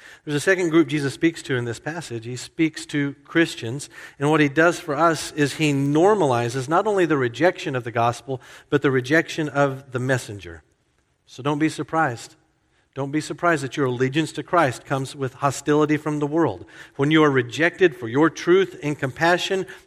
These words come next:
you walk in a path forged by Christ himself. And Jesus will suffer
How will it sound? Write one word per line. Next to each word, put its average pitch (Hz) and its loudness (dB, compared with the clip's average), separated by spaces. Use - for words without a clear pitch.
you 113 -6
walk 147 2
in 170 2
a 160 2
path 151 0
forged 143 0
by 117 0
Christ 135 -4
himself. 120 -14
And 131 -4
Jesus 220 -2
will 190 2
suffer 165 2